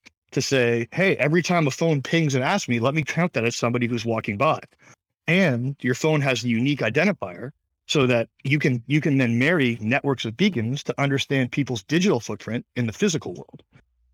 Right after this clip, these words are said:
Uh, and so it's not just fra-, it's not just your own digital activity that you choose to take. Sometimes your data is, is, is being provided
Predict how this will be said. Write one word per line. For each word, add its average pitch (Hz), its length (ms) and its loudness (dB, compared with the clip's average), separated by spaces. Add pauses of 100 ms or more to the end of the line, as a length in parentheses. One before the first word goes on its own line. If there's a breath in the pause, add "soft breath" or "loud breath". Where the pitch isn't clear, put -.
Uh, 117 260 0
and 123 160 -2
so 143 120 0
it's 120 140 -4
not 139 240 0
just 120 360 -2
fra-, 120 280 4
it's 120 200 -4
not 143 240 2
just 127 320 0
your 123 100 2
own 127 200 0
digital 131 280 0
activity 113 300 -2
that 110 80 -6
you 104 80 -10
choose 120 260 -2
to - 60 -10
take. 147 340 0 (300 loud breath)
Sometimes 156 500 2
your 135 120 2
data 127 260 4
is, 107 320 -2
is, 113 260 -2
is 113 160 0
being 117 220 2
provided 110 460 -2